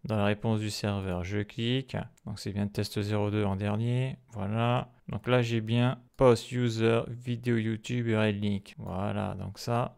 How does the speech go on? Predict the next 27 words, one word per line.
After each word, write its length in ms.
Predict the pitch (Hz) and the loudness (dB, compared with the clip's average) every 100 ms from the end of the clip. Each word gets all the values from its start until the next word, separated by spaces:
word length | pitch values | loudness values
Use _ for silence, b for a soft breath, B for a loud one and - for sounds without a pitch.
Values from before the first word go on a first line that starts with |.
| - | -12
je 120 | 113 | -8
fais 160 | - 107 | -6 -4
contrôle 520 | - 135 123 113 98 | 0 0 2 2 4
C. 440 | - 135 156 170 | 2 2 2 0
Donc 180 | 165 107 | -2 -2
là, 100 | 120 | 0
j'ai 120 | 117 | 0
bien 160 | 110 110 | 2 4
mon 140 | 104 | 4
U 180 | 98 92 | 2 0
R 80 | 90 | 0
L. 220 | 151 214 - - | 0 -2 -6 -12
Je 180 | 123 110 | -6 -4
vais 300 | 104 107 113 | -2 -2 -2
ici, 480 | - 139 147 160 | -4 -4 0 0
donc 180 | 131 113 | 0 -2
c'est 220 | - 110 | -2 -8
point 560 | - - - 139 139 - _ | -8 -10 -2 0 0 -4 _
contrôle 460 | - 104 - 123 127 | -8 -8 -2 -2 0
V. 280 | 139 160 185 - - | 2 0 0 -8 -10
OK. 320 | 110 - 143 156 214 - - | -8 -6 0 0 0 -6 -6
Donc 180 | 107 120 | -4 2
là, 100 | 123 | 2
j'ai 160 | 120 | 2
ma 160 | 104 107 | 2 0
props. 440 | - 139 165 160 | 2 2 2 2
Maintenant, 560 | 113 117 123 127 120 - | -2 0 2 0 -2 -8